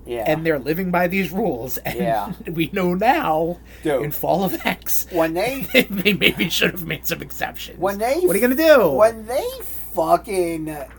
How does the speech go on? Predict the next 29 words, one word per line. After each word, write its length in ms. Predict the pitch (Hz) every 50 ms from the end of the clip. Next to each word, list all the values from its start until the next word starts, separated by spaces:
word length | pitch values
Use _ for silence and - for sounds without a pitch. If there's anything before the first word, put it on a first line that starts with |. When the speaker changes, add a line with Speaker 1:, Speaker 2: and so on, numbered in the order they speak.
| - - - -
Speaker 1:
tried 280 | - - - 156 151 156
to 60 | 165
go 240 | 143 143 143 139 139
after 240 | 143 156 151 151
the 220 | 139 131 127 117 -
X-Men, 680 | 117 113 123 123 - - 156 143 139 143 143 147 151 156 - - - - -
the 60 | - 262
X-Men, 240 | - - 240 214
like, 160 | 190 180 - - - -
"We're 80 | 370 311
not 140 | 110 101
having 340 | - 101 95 - - 107 104 101
any 200 | 98 95 101 101
of 120 | 101 98
this 160 | 95 95 104 -
shit." 380 | - - - - 80 85 - - - -
Like, 320 | 107 107 104 101 104 - -
Speaker 2:
Yeah, 320 | - 160 180 180 143 139 -
in 120 | - 151 151
this 120 | 151 170
Speaker 1:
like, 180 | 165 - 359 -
the 100 | 190 180
Thunderbolts, 880 | 180 - 294 339 359 311 208 165 175 165 160 156 156 156 - - - - -
Speaker 2:
even 180 | 311 427 -
Speaker 1:
they 100 | - -
Speaker 2:
in 60 | -
King 160 | - - 381 381
in 80 | 381 330
Black, 440 | 330 359 415 359 - - - -